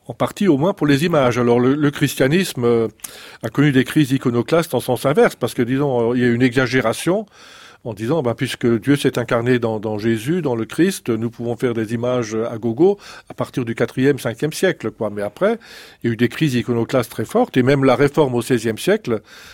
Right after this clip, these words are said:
a été, euh, un refus des images, euh, terribles, comme quoi ça habite, ça habite aussi nos cultures. Et comme vous le dites,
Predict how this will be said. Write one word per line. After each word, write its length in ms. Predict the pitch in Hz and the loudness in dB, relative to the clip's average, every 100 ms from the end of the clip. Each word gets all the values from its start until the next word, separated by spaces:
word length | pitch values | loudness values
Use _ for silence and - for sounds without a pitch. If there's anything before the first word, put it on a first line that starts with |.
| - | -12
a 80 | 104 | -10
été, 380 | 101 - 180 143 | -6 2 4 4
euh, 340 | 107 101 104 | 2 -2 -6
un 20 | 98 | -2
refus 380 | 120 113 185 | -2 0 -2
des 240 | 135 113 117 | 0 0 -2
images, 440 | 117 180 147 - | -4 -2 -2 -2
euh, 200 | 113 107 101 - - | -4 -4 -8 -18 -14
terribles, 400 | - 120 214 147 | -4 0 0 0
comme 220 | 117 117 107 | -2 -2 0
quoi 160 | 190 | 0
ça 140 | - 165 | 0 0
habite, 420 | 160 214 214 - - - | 2 2 0 -20 -20 -8
ça 100 | - | -2
habite 220 | 160 226 | 2 4
aussi 200 | 208 - | 2 4
nos 140 | 208 175 | 4 4
cultures. 560 | - 202 233 233 208 - _ - - - - 131 | 2 0 2 2 0 -4 _ -20 -20 -20 -8 -4
Et 80 | |
comme 160 | 123 170 | 2 2
vous 80 | 165 | 4
le 100 | 151 | 4
dites, 340 | 233 - - | 2 -2 -10